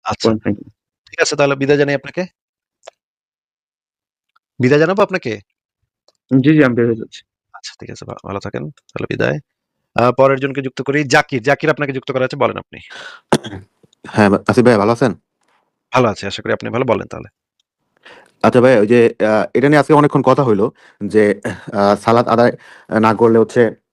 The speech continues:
Speaker 3: আ, সমস্যা করে। মানে এক হুজুরের বয়ান শুনলাম যে,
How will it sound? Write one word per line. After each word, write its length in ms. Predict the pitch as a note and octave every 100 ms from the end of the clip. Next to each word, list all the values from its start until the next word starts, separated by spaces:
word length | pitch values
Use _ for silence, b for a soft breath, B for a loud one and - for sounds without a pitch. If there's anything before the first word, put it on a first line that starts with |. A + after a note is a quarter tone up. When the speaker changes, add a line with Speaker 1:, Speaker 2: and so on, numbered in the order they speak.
| _
Speaker 3:
আ, 80 | F#2+ G2 F#2+ - _ _ _ _ - -
সমস্যা 340 | B2+ C#3 C#3
করে। 180 | G#2+ G#2 C#3+ _ _
মানে 240 | G2 G2 -
এক 140 | -
হুজুরের 260 | - A2 B2+
বয়ান 240 | G#2+ A#2+ A2+ B B B
শুনলাম 300 | - A2 A2+
যে, 120 | G#2+